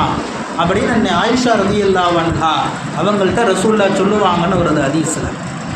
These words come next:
அப்ப இந்த அளவுக்கு நாயகம் ஸல்லல்லாஹு அலைஹி வஸல்லம் அவர்கள் அண்டை வீட்டுக்காரர்களோடு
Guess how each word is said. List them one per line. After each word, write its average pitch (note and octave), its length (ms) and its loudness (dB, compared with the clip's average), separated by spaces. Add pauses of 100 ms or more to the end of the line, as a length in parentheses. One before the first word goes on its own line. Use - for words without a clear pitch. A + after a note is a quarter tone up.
(120)
அப்ப C#3 180 -4 (720)
இந்த D4+ 280 2
அளவுக்கு B3+ 500 2
நாயகம் A3 560 2
ஸல்லல்லாஹு F#3+ 580 2
அலைஹி E3 280 2
வஸல்லம் D3+ 460 2
அவர்கள் F#3+ 400 0 (580)
அண்டை G3+ 300 0
வீட்டுக்காரர்களோடு E3+ 1300 2